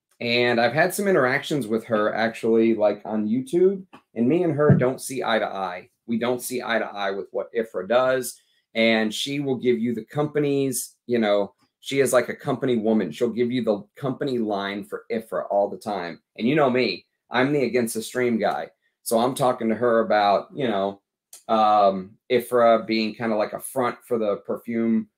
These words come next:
oil houses to force the designers and stuff like that to buy their oils at an inflated price when it's no, no necessary need. And she just wasn't having it, and I wasn't having what she was feeding me.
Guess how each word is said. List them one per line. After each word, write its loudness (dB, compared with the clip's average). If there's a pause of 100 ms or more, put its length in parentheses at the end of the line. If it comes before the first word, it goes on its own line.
(160)
oil 4
houses -4
to -2 (100)
force 0
the -2 (520)
designers 2
and -2
stuff -2
like 0
that 0
to -4
buy 0
their 0
oils 2
at 2
an 2
inflated -2
price 0
when -2
it's -8
no, 2
no 0
necessary 2
need. 2
And 0
she -4
just -4
wasn't 0
having -2
it, -2 (180)
and 0
I 2
wasn't 2
having -2
what -6
she -8
was -8
feeding -4
me. -2